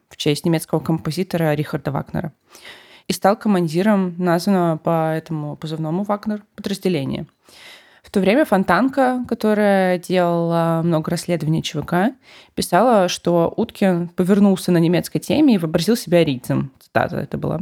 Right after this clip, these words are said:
<laughs> То есть он, э, стал нацистом. А саму Ч В К "Вагнер" российские власти стали использовать, э, в своих интересах.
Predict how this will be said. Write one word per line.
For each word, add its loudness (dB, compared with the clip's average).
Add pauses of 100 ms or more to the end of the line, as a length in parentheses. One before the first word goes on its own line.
(140)
<laughs> -4
То 2
есть -2
он, 2
э, -2 (420)
стал 2
нацистом. -4 (540)
А 0
саму 2
Ч -2
В 2
К 0
"Вагнер" 2
российские -2
власти 2
стали 2
использовать, -2
э, 0
в -6
своих -2
интересах. -4